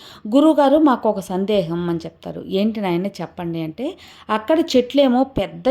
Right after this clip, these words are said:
చెట్టు, పెద్ద చెట్టు, ఎక్కువ సంవత్సరాల చెట్టు, అది పనికిరాదు అన్నారు, దానికంటే చిన్న చెట్లను కొట్టేస్తున్నారు. ఇక్కడ రెండు బాతులు ఉన్నాయి,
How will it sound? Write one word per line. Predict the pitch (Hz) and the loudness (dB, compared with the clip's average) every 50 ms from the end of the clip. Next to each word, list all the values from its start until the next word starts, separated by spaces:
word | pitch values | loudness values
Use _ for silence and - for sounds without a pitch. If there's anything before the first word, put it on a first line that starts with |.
| 277 277 | 4 4
చెట్టు, | 277 247 247 - - 233 247 262 262 - - _ _ _ _ _ _ _ _ _ _ - - 208 | 2 2 2 0 -2 -2 0 0 -2 -4 -10 _ _ _ _ _ _ _ _ _ _ -14 -14 -14
పెద్ద | 185 - - 214 196 185 190 - 277 277 277 277 | -8 -4 -4 -4 -4 -4 0 2 2 4 6 4
చెట్టు, | 254 254 - - 269 285 294 285 - - | 4 4 2 0 2 2 2 0 0 -4
ఎక్కువ | 214 208 208 - _ - 262 269 269 254 247 240 226 220 208 202 190 185 - | -6 -6 -6 -8 _ 0 2 4 4 4 4 4 4 4 4 2 2 0 -4
సంవత్సరాల | 196 190 196 208 214 - 233 220 220 220 220 | -6 -6 -4 -4 -4 -4 -2 0 0 0 -2
చెట్టు, | 214 214 - 202 190 - - 214 214 220 - - _ 160 | -2 -4 -6 -8 -8 -6 -6 -6 -6 -6 -6 -10 _ -10
అది | 170 180 175 240 254 - - - _ _ _ - | -8 -4 -2 -2 -2 -2 -4 -8 _ _ _ -8
పనికిరాదు | 185 180 208 214 - 262 233 214 196 185 202 226 | -6 -4 -4 -2 0 2 2 2 2 2 0 0
అన్నారు, | 214 190 170 170 170 165 165 175 - _ _ _ _ _ _ _ _ _ - | 0 0 0 -2 -2 -4 -6 -8 -14 _ _ _ _ _ _ _ _ _ -2
దానికంటే | 180 175 190 202 - 233 220 214 262 | -2 -2 -2 -2 -4 -6 -2 -2 -2
చిన్న | 240 - - 196 208 214 | -2 -2 -4 -6 -4 -4
చెట్లను | 208 240 233 - 262 285 302 | -4 -4 -4 -2 0 0 0
కొట్టేస్తున్నారు. | 285 247 202 - - 208 196 190 - 180 175 170 170 165 165 175 - _ _ _ _ _ _ - _ _ - | 0 0 -2 0 0 0 0 0 -2 -6 -6 -6 -6 -6 -8 -10 -14 _ _ _ _ _ _ -20 _ _ -4
ఇక్కడ | 247 247 - - 320 320 339 359 339 247 | -4 -4 0 0 2 2 4 2 2 2
రెండు | 214 214 240 247 277 | 4 4 6 6 4
బాతులు | 247 240 233 240 240 240 269 254 | 4 4 2 2 0 0 0 0
ఉన్నాయి, | 240 233 208 185 170 - | 0 2 2 0 0 -2